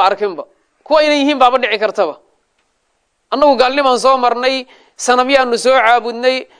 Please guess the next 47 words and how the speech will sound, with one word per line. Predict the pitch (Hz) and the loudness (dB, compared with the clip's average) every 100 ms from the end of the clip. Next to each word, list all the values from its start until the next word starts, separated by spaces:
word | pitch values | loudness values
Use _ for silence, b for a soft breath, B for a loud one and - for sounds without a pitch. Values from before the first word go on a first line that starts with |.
| b | b
balaayaanu | 202 254 269 262 240 233 | -2 2 2 0 0 -2
ku | 262 | -2
soo | 269 233 | 0 0
kharribnay | 240 233 247 247 | 0 -2 -2 -2
cumrigeenni. | 262 247 247 233 233 262 262 b b b | 0 0 2 2 0 -2 -8 b b b
Waxa | 294 254 | 2 4
laga | 262 247 277 | 2 2 2
yaabaa | 254 226 226 214 | 4 4 4 2
kuwa | - 262 226 | 2 0 2
naga | 226 269 | 2 0
dambeeyay, | 226 233 220 226 247 208 | 0 -2 0 0 2 2
awlaadda | 214 226 262 226 | 2 2 2 2
aan | 226 | 0
dhali | 247 247 | 0 -2
doonno | 190 226 247 | -2 -2 0
iyo | 240 | 0
waxay | 220 214 | 0 -2
sii | 208 311 | -4 -2
dhali | 294 262 | 0 0
doonaan, | 220 226 254 247 160 _ b b b | 0 2 2 0 -2 _ b b b
ee | 233 | 0
iyaga | 269 262 | 2 0
islaamka | 247 277 269 233 233 | -2 0 0 2 2
aan | 226 220 | 0 0
ku | 220 | 2
dhalan | 233 240 | 2 2
doonay, | 226 233 | 2 2
wax | 247 - | 2 0
kale | 233 226 | 2 0
aan | 214 | 2
garanaynin, | 220 233 226 233 247 240 _ | 2 2 0 -4 -6 -10 _
kuwaas | 233 202 208 | -2 0 -2
inay | 208 | -6
yihiin | 202 214 | -4 -2
baa | 185 180 | -2 0
dhici | 160 147 | -2 -6
karta. | 151 143 151 - b b b - | -8 -4 -6 -6 b b b 0
Oo | 233 | 0
falam | 214 277 277 | 2 2 2
yushriku | 254 240 247 247 | -2 -4 -6 -6
billahi | 214 233 208 202 | -4 -2 -2 0
shay-an, | 247 202 | 0 0
waxba | 196 190 233 | 0 0 0
aan | 202 | 0
Ilaahay | 196 180 185 | 0 -2 0
la | 180 | 0
wadaajinin. | 165 151 143 147 143 | 0 -2 -4 -10 -12